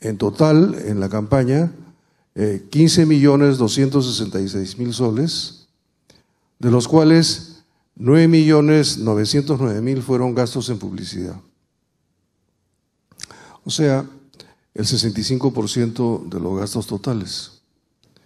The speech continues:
Peruanos por el Cambio gastó en total en su campaña, según lo reportado, diez millones novecientos sesenta y cuatro mil soles,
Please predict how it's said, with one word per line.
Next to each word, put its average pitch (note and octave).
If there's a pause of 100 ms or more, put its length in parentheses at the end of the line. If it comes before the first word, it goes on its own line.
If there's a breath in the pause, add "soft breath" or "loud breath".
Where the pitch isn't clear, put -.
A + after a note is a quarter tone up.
(580)
Peruanos D#3
por D#3+
el C#3
Cambio D3 (380)
gastó B2
en A#2
total C3+
en B2+
su A2
campaña, C3
según G#2+
lo A#2
reportado, C3 (560)
diez C3
millones C#3
novecientos A2
sesenta G2
y F2+
cuatro F#2
mil A2+
soles, B2